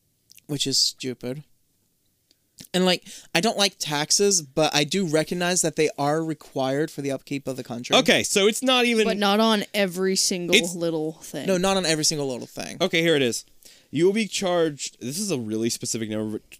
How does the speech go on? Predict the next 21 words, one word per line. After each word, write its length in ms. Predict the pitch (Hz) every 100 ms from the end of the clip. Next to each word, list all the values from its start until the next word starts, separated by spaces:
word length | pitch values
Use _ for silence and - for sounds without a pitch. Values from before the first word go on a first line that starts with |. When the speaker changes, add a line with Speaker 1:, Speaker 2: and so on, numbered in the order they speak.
| _ _ 117
Speaker 2:
uh, 120 | 107
twenty-three 420 | - 131 151 170
hundred 260 | 139 131 120
and 80 | 117
fifty 340 | - 113 123
dollars 520 | 107 107 107 104 98 -
to 100 | 117
give 140 | 117
up 160 | 110 110
your 100 | 107
U 220 | 104 104
S 100 | 101
citizenship. 680 | - 90 - 82 - 73 - _ - - -
So 140 | - 139
two 200 | - 160
thousand 320 | 139 135 127
three 160 | 123 117
hundred 240 | 110 92
and 80 | 95
fifty 240 | 95 -
dollars. 500 | 80 65 50 50 -